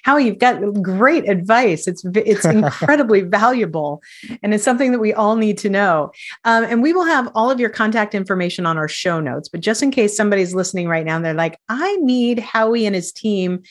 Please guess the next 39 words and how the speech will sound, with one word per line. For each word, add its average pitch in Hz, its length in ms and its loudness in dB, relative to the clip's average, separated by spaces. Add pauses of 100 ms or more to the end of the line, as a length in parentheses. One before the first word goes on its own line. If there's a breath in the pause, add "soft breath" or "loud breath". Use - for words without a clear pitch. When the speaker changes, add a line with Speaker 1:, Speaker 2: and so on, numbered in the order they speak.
(180 loud breath)
Speaker 1:
to 214 80 -6
help 233 220 0
me 233 120 0
up 214 160 0
my 185 140 -2
game 220 420 0
or 165 120 0
to 151 80 -2
help 208 240 -2
me 214 100 2
with 196 160 0
my 180 160 0
corporate, 202 480 -2
next 190 220 0
corporate 190 360 0
retreat, 233 540 0
because 180 300 -2
we've 170 100 -2
got 175 240 0 (320 loud breath)
people 208 240 2
all 190 200 6
over 185 180 2
the 170 100 2
world 214 340 2
and 185 80 0
we're 156 100 0
trying 175 260 0
to 165 60 0
do 202 200 0
this," 208 220 0
what's 285 180 0
the 302 80 -2
best 220 320 0
way 196 140 0
for 190 160 -8
them 180 160 2
to 170 80 -2
find 147 360 -4
you? - 240 -8